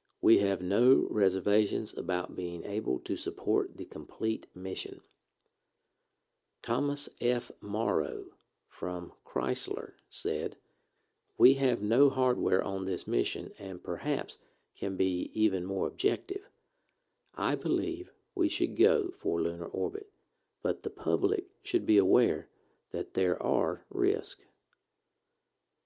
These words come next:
William P. Gwynn from United Aircraft said, "I am impressed by the pros and cons of risk, but I believe General Phillips' recommendation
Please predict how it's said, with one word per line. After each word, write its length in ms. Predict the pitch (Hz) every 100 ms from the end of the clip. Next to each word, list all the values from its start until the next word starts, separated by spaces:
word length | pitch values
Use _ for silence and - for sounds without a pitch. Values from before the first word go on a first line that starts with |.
| _ _
William 480 | 104 131 135 135 - - -
P. 440 | 120 117 120 - - 113
Gwynn 520 | - 113 107 87 120 - _
from 440 | - 90 95 95
United 540 | 95 85 98 107 104 98
Aircraft 720 | 104 110 - 80 73 85 -
said, 400 | - 82 85 101 _ _ _ _ _ _ _ _ _ _ _
"I 120 | 151
am 140 | 175 160
impressed 640 | 113 - 147 95 90 - -
by 200 | 101 101
the 100 | 104
pros 520 | - 139 135 131 123 -
and 200 | 107 104
cons 540 | 139 117 80 90 -
of 240 | - 92
risk, 460 | 95 117 92 - - _ _ _ _
but 140 | - 104
I 180 | 151 160
believe 460 | 151 113 101 98
General 380 | 95 113 113 98
Phillips' 540 | - - 131 90 - -
recommendation 840 | - 64 101 92 101 120 113 98